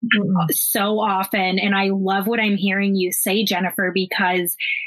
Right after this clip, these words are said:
Speaker 2: you're so innovative and you're kind of like, "I'm gonna keep doing, I'm gonna keep dreaming. I'm gonna keep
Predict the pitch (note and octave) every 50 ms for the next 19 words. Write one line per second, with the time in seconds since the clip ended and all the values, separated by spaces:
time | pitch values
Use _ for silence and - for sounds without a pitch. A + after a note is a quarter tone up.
0 | - - _ B3 A3+ G3 G#3 G#3 G3 - - - G3 F#3+ G3 G3+ - - F#3 F3+
1 | G#3 G#3 G3 F#3+ E3 D#3+ D#3+ - - - G3 G3+ A3+ A#3 A3+ G3+ G3+ G3+ G3+ G3
2 | - - - G#3 G3+ G3+ G3+ G#3 F#3 G3+ G3 G3 F#3 F3+ F3+ F3+ - - - -
3 | - - - - - _ - G#3+ G3 G3 G3+ G#3+ G#3 A#3+ A#3 A#3 A3 A3 - -
4 | - A3 G3 G3+ G#3 F3+ F#3 E3 - - F#3+ F#3 F#3 F#3 G3 G3+ G#3+ A3 A3+ A3
5 | G#3+ G#3 - - _ _ - - G#3 G3+ A#3 B3+ C4 - C#4+ A#3+ G3+ - G3+ F3
6 | G3+ C4+ F4 F4+ D#4 E3+ E3+ E3+ F3 G3 G#3 G#3 G#3+ G#3 - - - A3 A3+ A3+
7 | F#3